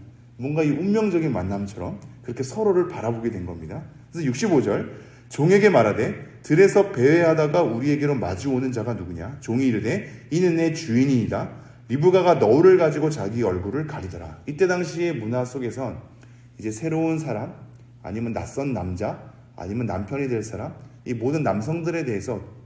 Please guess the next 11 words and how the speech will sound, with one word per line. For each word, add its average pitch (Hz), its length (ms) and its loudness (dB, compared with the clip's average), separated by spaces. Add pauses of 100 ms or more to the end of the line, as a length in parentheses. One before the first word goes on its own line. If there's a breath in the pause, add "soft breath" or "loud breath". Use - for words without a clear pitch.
(180)
겸손과 160 720 -2
존경의 127 560 -4
표현으로 143 540 -6 (240 loud breath)
이렇게 104 280 -6
얼굴과 113 840 -4
이 92 60 -10
몸을 95 340 -4
가렸거든요. 104 640 -8 (460 soft breath)
자기에 131 400 -4
대해서 139 240 -2
굉장히 151 560 -4